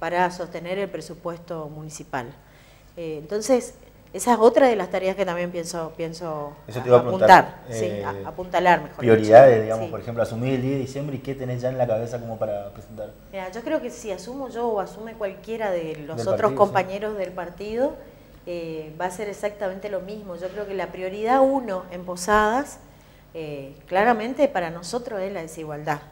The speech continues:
Speaker 1: ¿no? La desigualdad en todos los sentidos. Eh, nosotros queremos legislar para que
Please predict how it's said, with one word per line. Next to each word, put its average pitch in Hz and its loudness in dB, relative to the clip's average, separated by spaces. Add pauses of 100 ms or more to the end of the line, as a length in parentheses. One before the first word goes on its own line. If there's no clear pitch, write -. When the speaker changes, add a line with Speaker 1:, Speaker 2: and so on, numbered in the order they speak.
Speaker 1:
¿no? 156 -16 (320)
La 156 -16
desigualdad 175 -4
en 262 -4
todos 254 0
los 220 -8
sentidos. 151 -10 (580)
Eh, 165 -14
nosotros 185 -12
queremos 220 -10
legislar 180 -8
para 185 -8
que 160 -12